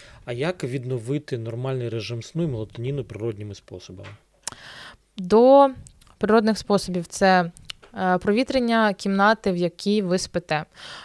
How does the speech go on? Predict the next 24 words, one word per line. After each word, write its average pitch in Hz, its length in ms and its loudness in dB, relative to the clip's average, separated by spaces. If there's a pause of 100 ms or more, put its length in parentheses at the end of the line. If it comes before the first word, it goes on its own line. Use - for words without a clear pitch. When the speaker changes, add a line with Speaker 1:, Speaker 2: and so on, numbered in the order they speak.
(160)
Speaker 2:
Комфортна 247 440 2
температура — 233 680 2
це 185 480 2
від 190 200 -4
вісімнадцяти 262 600 -2
до 208 200 -2
двадцяти 208 380 0
двох 202 200 0
градусів, 214 640 0
е, 185 260 2 (380)
там, 180 220 4
для 185 80 4
чол-, 233 360 2
для 202 200 0
чоловіків 285 680 2 (400)
нижча 233 460 4
температура, 233 640 -2
бо 196 100 -6
в 190 60 -12
чоловіків 214 460 -4
фізіологічно, 202 1200 -2
о, 180 180 -4
т-, - 140 -2 (220)
температура 208 540 0